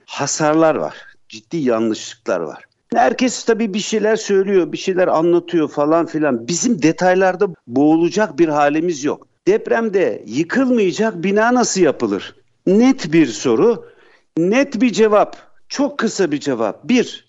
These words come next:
zemin etütlerini, inşaat yapılan sahaların zemin etütlerini doğru yapacaksınız. Atıyorum, bir kasabaya bir tane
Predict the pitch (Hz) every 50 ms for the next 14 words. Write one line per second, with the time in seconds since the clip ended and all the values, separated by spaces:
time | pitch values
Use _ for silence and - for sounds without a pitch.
0 | _ _ _ 123 117 - - 127 151 170 202 233 262 269 277 269 254 - - 220
1 | 214 - - 170 165 151 139 131 123 117 110 113 131 147 143 143 147 127 - 170
2 | 175 202 233 - 214 208 202 196 185 185 185 185 175 - - 180 170 160 170 180
3 | 175 170 170 175 202 214 196 160 139 - 160 170 185 233 247 254 240 - - 196
4 | 180 - - 180 180 165 165 170 185 233 247 - - _ _ _ - 143 151 170
5 | 180 196 226 233 233 233 226 220 202 190 233 233 233 - - 247 247 269 254 -
6 | - - - - _ _ _ _ _ - 165 160 - - 233 247 247 226 185 151
7 | 135 123 123 120 180 226 240 247 - - 190 214 202 - 220 226 208 214 208 208
8 | 208 202 185 160 139 131 131 226 226 - 269 247 233 226 214 202 190 180 190 -